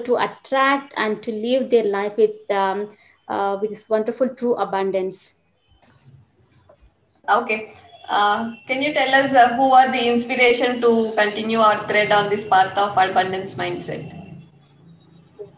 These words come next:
Speaker 1: uh, yes, Veena, thank you for this beautiful question. And, uh, yes, as I said, I was, uh, completely aligned with this abundance consciousness, but it was in my back end and I was not completely focusing on these energies, but universe is trying to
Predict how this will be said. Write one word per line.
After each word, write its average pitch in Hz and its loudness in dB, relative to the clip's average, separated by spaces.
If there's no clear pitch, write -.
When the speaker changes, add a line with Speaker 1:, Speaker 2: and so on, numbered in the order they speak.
Speaker 1:
uh, 185 -14
yes, 208 -20
Veena, 214 -10
thank 208 -8
you 208 -2
for 220 -6
this 220 -8
beautiful - -8
question. 247 -8
And, 196 -6
uh, 190 -4
yes, 320 -4
as 262 -2
I 311 0
said, 311 0
I 294 0
was, 254 -2
uh, 220 -4
completely 285 -6
aligned 285 -2
with 277 -2
this 269 -2
abundance 254 -4
consciousness, 277 -4
but 320 -4
it 269 -12
was 311 -2
in 269 -6
my 262 -6
back 214 -8
end 330 -2
and 240 -6
I 233 -2
was 277 -4
not 339 -4
completely 294 -6
focusing 262 -6
on 240 -6
these 254 -8
energies, 233 -6
but 285 -8
universe 311 -4
is 349 -6
trying 285 -6
to 330 -10